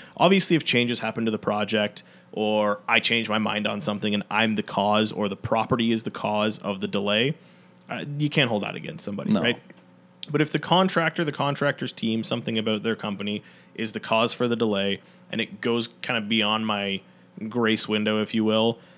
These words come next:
Speaker 1: there's usually a, a stipulation built in. I can't even remember what it's called at this point.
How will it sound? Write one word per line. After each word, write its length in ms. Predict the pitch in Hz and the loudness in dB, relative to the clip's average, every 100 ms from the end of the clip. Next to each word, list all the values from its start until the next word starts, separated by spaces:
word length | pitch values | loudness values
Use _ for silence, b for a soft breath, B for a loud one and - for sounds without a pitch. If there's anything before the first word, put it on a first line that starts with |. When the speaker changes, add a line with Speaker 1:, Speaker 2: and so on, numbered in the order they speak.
| B | B
Speaker 1:
there's 320 | 120 131 127 | 2 4 4
usually 480 | 139 156 156 147 85 | 4 4 4 2 2
a, 720 | 127 123 117 113 110 110 98 - | 2 4 4 4 2 2 0 -4
a 40 | |
stipulation 580 | - 123 120 113 110 107 | -2 0 2 2 2 0
built 260 | 104 104 107 | 0 0 0
in. 200 | 104 101 | -2 -2
I 100 | 110 | -8
can't 280 | - - 131 | -12 -12 -12
even 180 | 120 101 | -10 -10
remember 340 | 98 98 101 | -8 -8 -8
what 140 | 101 | -8
it's 140 | 98 - | -12 -10
called 280 | - 104 95 | -6 -6 -6
at 120 | - | -6
this 160 | 98 | -6
point. 400 | - 98 98 92 | -4 -4 -4 -4